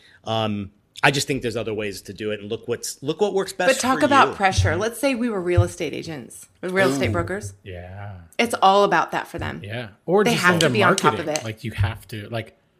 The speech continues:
Speaker 3: I think you can get away with that outside of, like, design and brand building,
Speaker 2: I
Speaker 3: even
Speaker 2: think
Speaker 3: though it is
Speaker 2: so.
Speaker 3: integrated, but, like, it's, yeah, I, or just starting out. It is, like,
Speaker 1: Yeah.
Speaker 3: God,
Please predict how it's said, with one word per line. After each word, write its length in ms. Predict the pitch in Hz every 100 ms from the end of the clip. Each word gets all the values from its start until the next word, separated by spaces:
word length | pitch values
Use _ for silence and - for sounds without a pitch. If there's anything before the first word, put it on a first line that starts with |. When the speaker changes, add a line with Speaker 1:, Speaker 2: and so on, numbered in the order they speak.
| _ _ _
Speaker 3:
I 100 | 120
think 200 | 139 143
you 80 | 131
can 80 | 131
get 120 | 120
away 160 | 117
with 80 | 117
that 120 | 113
outside 260 | 104 101 107
of, 40 | 95
like, 140 | 98
design 420 | - 95 101 113
and 160 | 104 95
brand 320 | 95 104 117
building, 440 | 95 92 98 107 - -
Speaker 2:
I 40 |
Speaker 3:
even 180 | 147 151
Speaker 2:
think 160 | 139
Speaker 3:
though 60 | 131
it 20 |
is 60 | 165
Speaker 2:
so. 80 | 180
Speaker 3:
integrated, 400 | 147 123 117 113
but, 100 | 117
like, 160 | 120 - _ _ _
it's, 300 | - 190 -
yeah, 260 | 147 143 98
I, 220 | 120 143 - - - - _
or 180 | - 233
just 260 | 233 349 -
starting 380 | - 196 240 139
out. 380 | 156 165 - _ _ _
It 160 | 160 180
is, 260 | 185 208
like, 120 | 147 117
Speaker 1:
Yeah. 140 | 87
Speaker 3:
God, 320 | 87 170 107